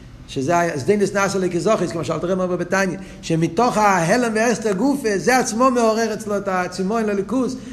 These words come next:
יש, להתעורר בתשובה, שזה המיתיס העניין של יספחי חשיכה לנהרה. אז הרבי אומר בהשיחה שזה גם כן הקשר עם המים פה, של ה-, של החידוש של המים פה. איך יכול להיות כזה מצב?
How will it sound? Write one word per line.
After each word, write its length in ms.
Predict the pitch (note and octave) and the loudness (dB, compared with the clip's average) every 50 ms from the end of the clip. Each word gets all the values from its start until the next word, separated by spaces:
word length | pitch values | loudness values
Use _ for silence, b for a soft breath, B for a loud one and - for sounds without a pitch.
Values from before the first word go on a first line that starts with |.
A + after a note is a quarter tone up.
| B B B | B B B
יש, 560 | E3+ F3+ G3+ G3+ F3+ F#3+ F#3+ F#3 F3+ F#3 F#3+ | 2 2 2 2 0 0 0 -2 -2 -2 -2
להתעורר 440 | F#3 F#3 F#3 F3+ - F#3+ F#3 G3 G3+ | 0 0 0 0 0 -2 0 0 0
בתשובה, 360 | F#3+ F#3+ - G#3 G#3+ F3 - - - - B B B B B B B B | 0 -2 -4 -4 -6 -6 -6 -8 -10 -14 B B B B B B B B
שזה 300 | - - D3 C3+ G3 G#3+ | -4 -4 0 2 4 4
המיתיס 420 | G#3+ G#3 G3 A#3 C4 - A#3+ E3+ G3+ | 4 4 4 2 2 2 2 0 0
העניין 280 | G#3 G3+ G#3+ A3+ A3+ | 0 2 2 0 0
של 100 | E3+ G3 | 2 0
יספחי 380 | F#3+ F#3+ F#3+ G3+ G3+ - F#3+ F3+ | -2 -2 -2 -4 -4 -4 -6 -6
חשיכה 400 | E3 E3 - F3+ F3+ D#3+ B2+ D#3 | -6 -4 -4 -4 -4 -4 -4 -4
לנהרה. 380 | D#3 D3 D3 D3 C#3+ C3+ A#2+ A2+ A#2+ - B B B B B B B | -6 -4 -4 -4 -4 -4 -6 -8 -12 -14 B B B B B B B
אז 140 | - A2 G#2 | -8 -6 -4
הרבי 300 | A#2 A2 C#3 F#3+ F#3 F3 | -4 -2 -2 -2 -2 -2
אומר 220 | E3+ D#3 E3+ F#3 F3+ | -2 -2 -2 -2 -2
בהשיחה 480 | E3 D3+ C#3 - G#3 G#3 D#3 F3 D#3 | -2 -4 -4 -4 -6 -6 -4 -6 -6
שזה 300 | - - C3 A2+ D#3+ E3+ | -6 -6 -8 -6 -6 -6
גם 200 | D3+ E3+ F3+ F3+ | -4 -4 -6 -4
כן 140 | - D#3+ D3+ | -6 -6 -6
הקשר 420 | C3 B2+ C3 E3+ E3 - D#3+ C#3+ | -6 -6 -6 -6 -6 -6 -8 -8
עם 80 | C#3+ C#3+ | -8 -8
המים 280 | C#3+ C#3 D3 D#3+ D#3+ D#3+ D3+ - | -6 -6 -6 -6 -6 -6 -8 -8
פה, 140 | - D#3 C#3+ | -6 -8 -8
של 140 | - C#3 C#3 | -6 -6 -6
ה-, 200 | C3+ C#3 C#3 C3+ | -6 -6 -6 -8
של 120 | - D3 | -8 -10
החידוש 260 | C#3 - E3+ D#3+ B2+ | -8 -8 -8 -8 -6
של 100 | C3+ D3 | -8 -8
המים 240 | D3 C#3+ D3+ E3 E3 | -6 -6 -6 -6 -8
פה. 240 | C#3+ - - - - - - - - - - B B B B B B - | -10 -12 -14 -16 -18 -18 -18 -18 -18 -18 -18 B B B B B B -8
איך 140 | E3+ D#3 | -6 -4
יכול 200 | F3 - E3 E3+ | -4 -4 -4 -4
להיות 260 | E3 D#3 D#3+ E3+ E3+ - | -2 -2 -2 -2 -4 -6
כזה 240 | D3+ C#3 A#2+ C#3 | -8 -8 -6 -6
מצב? 320 | C#3+ C#3 C3 - D3 C#3+ | -6 -6 -6 -6 -6 -6